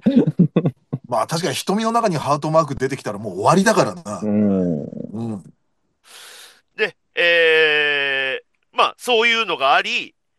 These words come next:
Speaker 1: うん。
Speaker 3: えっと、で、まあ、えっと、まあ、そういう、また別の回なんですけど、まあ、
Speaker 1: うん。
Speaker 3: えっと、アースドラゴンっ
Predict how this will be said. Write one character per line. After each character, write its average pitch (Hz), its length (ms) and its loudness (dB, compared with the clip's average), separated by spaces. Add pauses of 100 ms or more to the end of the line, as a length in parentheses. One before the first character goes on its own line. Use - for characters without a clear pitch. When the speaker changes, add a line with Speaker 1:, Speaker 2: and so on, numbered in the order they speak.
(160)
Speaker 1:
う 139 100 -2
ん。 143 60 4
Speaker 3:
え 156 60 4
っ 127 60 -4
と、 143 160 -8
で、 240 280 2
ま 202 200 2
あ、 - 40 -12 (400)
え 131 340 -4
っ - 40 -20
と、 113 280 -10
ま 180 120 0
あ、 127 40 -4
そ 233 140 -4
う - 20 0
い 190 40 -2
う、 - 100 -18
ま 202 80 -6
た 165 100 -4
別 156 260 -4
の 233 120 0
回 220 220 0
な 127 120 -4
ん 101 60 -20
で 98 80 -20
す - 100 -18
け 120 100 -12
ど、 156 280 -8 (160)
ま 180 200 0
あ、 139 120 4
Speaker 1:
う - 20 2
ん。 - 40 2
Speaker 3:
え 113 260 -6
っ - 20 -20
と、 95 640 -12 (300)
ア 254 180 6
ー 330 60 2
ス 285 180 -10
ド 339 120 2
ラ 311 120 6
ゴ 156 120 -6
ン - 20 -12
っ 101 40 -16